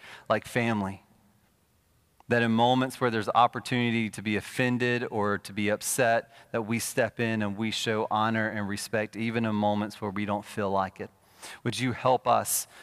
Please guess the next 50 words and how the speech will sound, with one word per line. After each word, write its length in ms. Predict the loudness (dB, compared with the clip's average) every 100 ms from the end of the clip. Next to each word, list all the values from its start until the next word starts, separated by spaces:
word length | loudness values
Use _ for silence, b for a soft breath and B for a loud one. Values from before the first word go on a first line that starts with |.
| B B
to 100 | -2
be 140 | 0 0
a 60 |
church 640 | 0 0 2 0 -2 -6 -8 b
who 100 | -6
takes 340 | -2 -2 -2 -6
care 400 | -2 2 4 2
of 120 | 0
one 180 | -4 -2
another? 520 | -2 -4 -4 -12 -20 _ _ b b b
Help 160 | 0 2
us 160 | 0 -2
to 60 |
be 140 | 0 0
a 60 |
church 340 | 2 2 2 0
who 80 |
takes 380 | -4 -4 -2 -4
care 200 | 2 4
of 100 | 4
our 120 | 2
families, 540 | 0 0 2 2 0 -2
who 100 | -6
takes 320 | -2 -4 -2
care 380 | 0 4 6 4
of 100 | 2
ourselves, 720 | 0 0 2 4 4 2 -4 B B
and 100 | -2
who 80 | 0
steps 480 | -2 2 2 2 0
in 220 | 0 0
to 80 | -4
take 240 | -4 -4
care 240 | 0 2 2
of 80 |
the 80 | 0
needs 340 | -2 0 0 -2
of 140 | -2
those 280 | 0 0 -2
around 380 | 0 2 2 0
us 160 | -4
who, 200 | -4 -6 -6 B B
who, 100 | -4
who 100 | -2
just 220 | -4 -4 0
can't 280 | 0 0
do 180 | 0 0
it 100 | 0
for 140 | -2 -4
themselves. 760 | -4 -6 -6 -8 -8 -8 -10